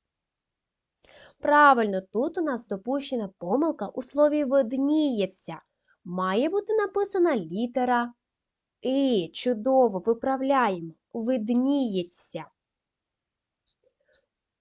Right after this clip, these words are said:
На одному боці видно будиночок орла срібнокрильця.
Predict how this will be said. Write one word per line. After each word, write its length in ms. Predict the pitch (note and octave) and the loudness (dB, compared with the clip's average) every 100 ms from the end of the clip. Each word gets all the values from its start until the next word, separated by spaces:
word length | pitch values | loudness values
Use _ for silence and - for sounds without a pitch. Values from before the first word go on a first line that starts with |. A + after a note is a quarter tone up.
| _ _ _ _ _ _ _ _ _ _ _ _ | _ _ _ _ _ _ _ _ _ _ _ _
На 200 | G#3 G3 | -6 -6
одному 600 | - G3 G3+ A#3+ C4+ G#3+ | -4 -6 0 4 4 2
боці 640 | E3 F3 G#3 G4 - A3+ - | -4 0 2 2 -2 -8 -8
видно 500 | F3 G3 B3 D4 D4 | -12 -4 -2 0 -4
будиночок 800 | F#3+ F#3 F3 F3+ D4+ F4 A#3+ - | -4 -6 -2 -2 -2 -2 -6 -6
орла 400 | - F#3 E3+ F3+ | -6 -4 -2 -4
срібнокрильця. 1080 | A#3+ C4 B3 C#4+ A4+ F#4+ D4+ B3+ B3 C#4+ | -4 -4 -2 -4 -2 2 2 0 0 -2